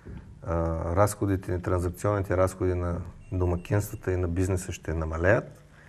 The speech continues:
Те ще успеят да получават по-евтино финансиране при по-добри условия. И, а, държавата ще привлича,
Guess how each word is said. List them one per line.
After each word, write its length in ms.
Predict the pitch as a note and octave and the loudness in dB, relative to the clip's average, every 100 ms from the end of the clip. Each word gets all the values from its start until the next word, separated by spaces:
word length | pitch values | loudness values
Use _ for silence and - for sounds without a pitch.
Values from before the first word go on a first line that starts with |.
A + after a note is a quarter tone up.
| - - - - - - - - | -20 -20 -20 -20 -20 -20 -20 2
Те 120 | A2 | 2
ще 180 | A2+ G#2 | 4 0
успеят 400 | F#2 G#2+ G#2+ G2+ | 2 4 4 4
да 120 | F2+ | 0
получават 540 | G2 F#2+ G2+ G2+ G2 | 0 2 6 6 4
по-евтино 480 | - F#2 F#2+ - F#2+ | 2 2 2 0 -2
финансиране 680 | F#2 F2+ E2+ - F#2 F#2 F#2 | 0 0 0 0 2 2 0
при 100 | F#2 | -2
по-добри 400 | F#2+ F#2 F2+ F2+ | 0 2 2 2
условия. 560 | F2 - F2 E2 G2 D3+ - - - - - - - - - - - - | -2 -2 -2 0 -2 -4 -14 -20 -20 -20 -20 -20 -20 -20 -20 -20 -20 0
И, 460 | B2+ C3+ C#3 C#3+ - | 2 4 2 0 0
а, 400 | A2 A2 G#2+ G#2 G#2 G#2 - - - - - - - - - | 4 6 6 2 0 -4 -8 -16 -20 -20 -20 -20 -20 -20 -6
държавата 560 | G2 G2 F#2+ B2 B2 A#2 | 2 4 8 8 8 2
ще 220 | - G2+ | 0 0
привлича, 680 | G2 F#2+ A#2 A2+ A#2 A2 | 2 4 4 6 6 6